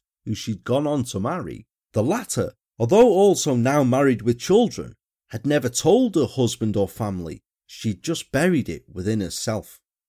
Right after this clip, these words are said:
The experience had had a lasting effect on both of the women. Neither of them would ever walk anywhere alone at night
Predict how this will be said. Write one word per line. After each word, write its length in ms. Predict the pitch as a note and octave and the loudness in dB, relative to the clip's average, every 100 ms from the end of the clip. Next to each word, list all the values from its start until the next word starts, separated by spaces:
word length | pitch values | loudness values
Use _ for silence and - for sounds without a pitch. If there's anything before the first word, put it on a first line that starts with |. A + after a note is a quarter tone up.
| _ _ _ _ _ - | _ _ _ _ _ -2
The 100 | C3 | 2
experience 720 | D3+ - - C4 A#3+ F#3 A#2+ | 2 0 -2 -2 0 -2 -2
had 100 | B2 | -6
had 240 | A2 C#3 A#2+ | -8 -8 -6
a 80 | |
lasting 480 | G#2+ C#3+ F3 - E3 | -4 -4 -6 -4 -4
effect 400 | C#3+ - G3+ - | -4 -4 -6 -4
on 160 | G2 G2 | -4 -4
both 380 | - D3 G3 - | 0 2 2 -2
of 60 | |
the 100 | C3 | -6
women. 380 | G2+ F#2 D2 - _ _ _ _ - | -4 -6 -8 -14 _ _ _ _ -4
Neither 420 | A2+ C3+ B2+ A#2+ | 2 2 2 0
of 120 | A2 | 0
them 220 | A2+ G#2+ | 0 -2
would 120 | G#2+ | -2
ever 220 | G#2 G#2+ G#2 | -2 -2 -2
walk 400 | G2 A2 G2+ A2 | 0 0 0 -4
anywhere 380 | G#2+ G#2 G2+ | -4 -2 -2
alone 440 | G2+ G2+ G#2 A2 F#2 | -2 0 0 0 -2
at 120 | - | -8
night 380 | D#2+ G2+ - | -10 -10 -12